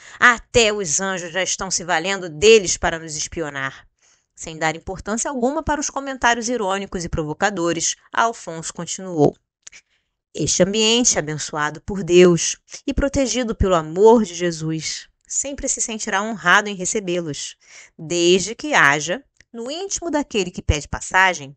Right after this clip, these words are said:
uma sincera intenção de aprendizado e de transformação. Do contrário, seus propósitos malignos são,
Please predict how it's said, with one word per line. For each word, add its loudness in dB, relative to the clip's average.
uma -8
sincera -6
intenção -8
de -4
aprendizado 2
e -12
de -12
transformação. -6
Do -8
contrário, 4
seus -6
propósitos -2
malignos -2
são, 2